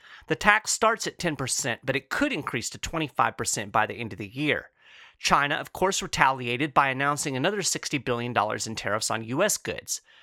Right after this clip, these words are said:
But everybody was relieved that the U S didn't start out at the twenty-five percent level.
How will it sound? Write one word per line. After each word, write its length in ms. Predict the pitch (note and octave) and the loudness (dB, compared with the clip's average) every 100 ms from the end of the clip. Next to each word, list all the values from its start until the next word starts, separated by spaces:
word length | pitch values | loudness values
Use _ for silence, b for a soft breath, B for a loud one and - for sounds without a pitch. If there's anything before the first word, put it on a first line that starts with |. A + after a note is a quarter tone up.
| B B B B | B B B B
But 100 | G3 | 2
everybody 460 | C4+ E4+ C#4 E3+ E3+ | 4 2 0 0 0
was 180 | E3 C3 | -2 -2
relieved 480 | B2+ A#2 D#3+ D3 G#2+ | -4 -2 -2 -2 -2
that 140 | A#2 | -6
the 80 | A#2+ | -6
U 260 | D#3 B3+ | -6 0
S 240 | A3+ F3 - | 2 2 -2
didn't 420 | - F#3 G#3+ F#3+ | 0 0 0 -6
start 380 | - - D3+ C#3 - | -6 2 2 2 0
out 460 | G3 E3 - - - | 2 2 0 -8 -8
at 140 | - C3 | -8 -4
the 80 | C#3 | -6
twenty-five 580 | - B2 G#2+ - F#2+ | -4 -6 -2 0 0
percent 440 | - A#2+ - G3+ C3 | -2 -4 0 -2 0
level. 340 | G#2 - - | -2 -2 -10